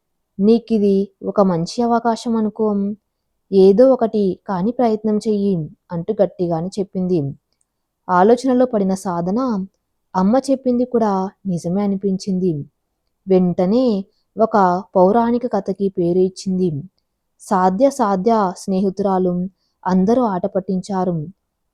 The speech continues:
"నీకేం వచ్చు?" అంటూ. పేరుకు అక్క అయినా సరే ఏనాడు సాధనతో ప్రేమగా లేదు. ఇంకా చెప్పాలంటే తనని అలా ఉండమని కూడా ఎవరూ చెప్పలేదు.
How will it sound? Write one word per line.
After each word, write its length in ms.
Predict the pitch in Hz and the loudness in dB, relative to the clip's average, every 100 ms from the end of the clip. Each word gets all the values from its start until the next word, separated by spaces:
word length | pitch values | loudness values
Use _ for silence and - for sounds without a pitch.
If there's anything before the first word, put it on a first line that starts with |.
| _ 185 | _ 2
"నీకేం 500 | 196 214 277 254 226 | 2 4 2 2 0
వచ్చు?" 280 | 185 - | -2 -2
అంటూ. 480 | 196 185 180 175 147 175 _ _ _ _ _ _ | -2 -2 -2 -4 -6 -10 _ _ _ _ _ _
పేరుకు 640 | 214 202 247 269 226 208 208 - | 6 8 6 4 2 2 0 -6
అక్క 260 | 185 - 233 | -10 -2 2
అయినా 260 | 226 226 | 2 0
సరే 480 | 226 220 208 196 170 _ | -2 0 0 0 -4 _
ఏనాడు 500 | 196 190 185 170 170 | 2 2 2 -2 -2
సాధనతో 580 | 214 220 190 185 185 196 | -4 -4 -4 -2 -2 -2
ప్రేమగా 500 | 185 180 170 175 185 | -4 -4 -4 -4 -4
లేదు. 420 | 190 185 175 156 - _ _ _ _ _ _ | -2 -2 -4 -6 -10 _ _ _ _ _ _
ఇంకా 240 | 190 190 240 240 | 0 2 2 0
చెప్పాలంటే 560 | 208 - 190 175 170 247 | -2 -2 -2 -2 -2 -2
తనని 560 | 247 208 196 185 180 - | 0 0 0 -2 -4 -4
అలా 240 | 196 202 | -2 0
ఉండమని 500 | 185 170 180 202 214 | 0 -2 -2 -2 -2
కూడా 220 | 214 220 220 | -2 -2 -2
ఎవరూ 280 | 175 165 | -2 -2
చెప్పలేదు. 680 | 190 196 - 185 180 170 147 | -4 -8 -6 -4 -2 -4 -6